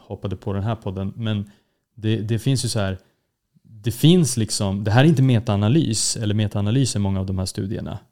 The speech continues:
Som sagt, det finns en metaanalys hittills vad vi vet. Men, men då finns det en studie som då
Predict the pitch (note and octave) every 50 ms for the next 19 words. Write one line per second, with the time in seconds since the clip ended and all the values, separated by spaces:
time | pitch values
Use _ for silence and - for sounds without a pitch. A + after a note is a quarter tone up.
0 | _ _ - A2 A2 A2 G2+ - G#2+ - A2+ G2+ - - A#2+ A2+ G#2+ G2 G2 F#2+
1 | - F#2+ G2+ G#2 G2+ G#2 G#2+ - - - - - - - G#2+ G2 - G2+ G2 -
2 | G2+ G2+ G#2+ G#2+ G2 G2+ - - - - G#2 G2 G2 G2 G2+ - A2 G2+ G2+ G2+
3 | G2+ G2+ G#2 A2 G2+ B2+ B2 - A2+ A2+ G#2+ - - A#2 A2 G2+ G#2 G2 G2+ G2+
4 | G2 F#2+ G2 G2+ G2+